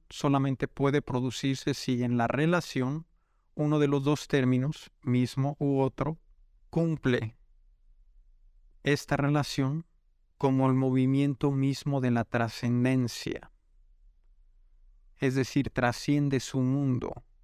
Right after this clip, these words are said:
y se dirige al otro, y no como registro o invención psicológica de este movimiento,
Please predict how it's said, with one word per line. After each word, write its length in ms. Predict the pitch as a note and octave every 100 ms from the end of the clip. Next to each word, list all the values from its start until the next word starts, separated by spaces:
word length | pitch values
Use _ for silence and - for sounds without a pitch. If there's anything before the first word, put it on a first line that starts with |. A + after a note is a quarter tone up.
| -
y 140 | - B2
se 160 | -
dirige 460 | B2 B2 B2+ - B2
al 180 | A2+ A#2
otro, 420 | B2 - G#2+ - - _ _ _ _ - _ _ _ - - - - _ _ D#3
y 160 | D3+
no 440 | C#3+ C#3+ D3+ G3+ - _ _ _ _ _
como 280 | - C3 C3
registro 760 | D3 D3+ - C#3 - - D3+ -
o 180 | C3 C3+
invención 600 | C#3+ C#3+ C#3+ - C#3 C#3
psicológica 840 | - C#3 D3+ C3+ B2 - B2 C#3+
de 180 | C3 A#2+
este 320 | A#2 - C3
movimiento, 800 | B2+ A#2+ A#2+ B2+ C#3 C#3 A#2+